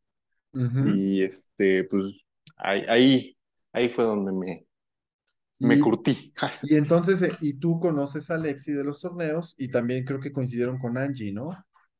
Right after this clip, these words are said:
Speaker 2: Mm, ajá, sí, sí, sí, de hecho también ahí en unos tornillos, este, jugamos, este,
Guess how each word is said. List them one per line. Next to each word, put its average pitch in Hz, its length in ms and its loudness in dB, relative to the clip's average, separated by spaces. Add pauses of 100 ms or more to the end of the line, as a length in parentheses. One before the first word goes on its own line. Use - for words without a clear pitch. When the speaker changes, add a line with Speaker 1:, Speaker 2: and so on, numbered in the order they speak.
(360)
Speaker 2:
Mm, 143 460 4
ajá, 180 380 0 (180)
sí, 175 180 0
sí, 170 160 -6
sí, 175 100 0
de 165 100 2
hecho 160 160 -10
también 131 260 -2
ahí 131 160 -2
en 131 100 -2
unos 131 200 -6
tornillos, 110 580 -2
este, 98 500 -6 (360)
jugamos, 123 640 4
este, - 640 2